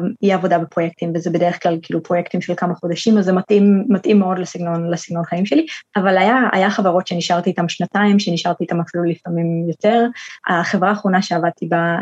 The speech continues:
אמ, הייתי איתם יותר משנתיים, אבל on and off, כלומר, הייתי עושה איתם כמה חודשים, ואז הייתי הולכת,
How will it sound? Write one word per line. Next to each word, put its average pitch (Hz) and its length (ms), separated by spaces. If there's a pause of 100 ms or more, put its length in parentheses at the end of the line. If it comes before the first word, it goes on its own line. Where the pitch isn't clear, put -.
אמ, 165 360 (360)
הייתי 170 300
איתם 175 260
יותר 208 300
משנתיים, 302 760
אבל 170 480 (340)
on 220 40
and 240 180
off, 170 280
כלומר, 175 320 (340)
הייתי 202 200
עושה 208 180
איתם 185 220
כמה 185 200
חודשים, 196 600 (180)
ואז 175 200
הייתי 190 220
הולכת, 180 320